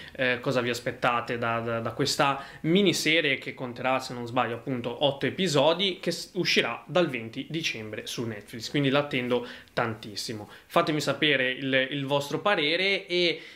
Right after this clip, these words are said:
in descrizione anche qua nelle schede vi lascio magari i due video che, eh, ho realizzato proprio, mm, sul tema della streaming war, uno incentrato più su Disney Plus, li trovate qua in descrizione,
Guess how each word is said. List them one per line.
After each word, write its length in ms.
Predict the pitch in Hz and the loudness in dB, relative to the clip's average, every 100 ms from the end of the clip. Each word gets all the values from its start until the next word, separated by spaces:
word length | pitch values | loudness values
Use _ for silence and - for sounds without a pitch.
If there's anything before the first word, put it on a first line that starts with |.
| - | -2
in 160 | 160 | 2
descrizione 680 | 170 175 190 175 170 180 175 | 2 2 0 2 4 4 2
anche 180 | 151 147 | 0 -2
qua 100 | - | -2
nelle 160 | 156 156 | 0 0
schede 260 | - 165 | 0 0
vi 120 | 170 | 2
lascio 500 | 135 147 - 165 160 | 2 2 0 2 4
magari 680 | 151 135 135 151 151 147 139 | 4 2 0 0 -2 -2 -2
i 80 | 135 | -2
due 180 | 131 147 | 2 2
video 480 | 127 135 143 139 - | 2 2 2 0 -2
che, 400 | - 127 127 127 - - | -2 2 2 0 -10 -20
eh, 140 | - 127 | -4 0
ho 100 | 123 | 2
realizzato 520 | 131 131 123 131 135 | 2 2 2 2 0
proprio, 640 | 139 131 135 131 127 - - | -4 -2 2 2 0 -10 -12
mm, 120 | 143 131 | -6 -4
sul 280 | - 131 | -2 -2
tema 240 | 127 143 139 | 4 4 4
della 180 | 127 127 | 2 0
streaming 460 | - 135 120 120 | -2 -4 -4 -2
war, 720 | 127 147 151 147 160 156 151 143 | 4 6 6 4 2 4 2 0
uno 480 | 135 131 131 127 127 | -2 -2 -2 -4 -8
incentrato 480 | 120 117 123 123 123 | -10 -8 -6 -6 -6
più 100 | 123 | -8
su 160 | 110 113 | -8 -6
Disney 320 | 120 120 151 | -4 0 2
Plus, 280 | 175 147 139 | 4 2 -2
li 100 | 123 | -6
trovate 340 | 123 123 127 | -2 0 0
qua 180 | 123 135 | 2 2
in 120 | 123 | 2
descrizione, 720 | 123 131 - 214 - 123 131 | -2 -2 -2 -2 -2 0 0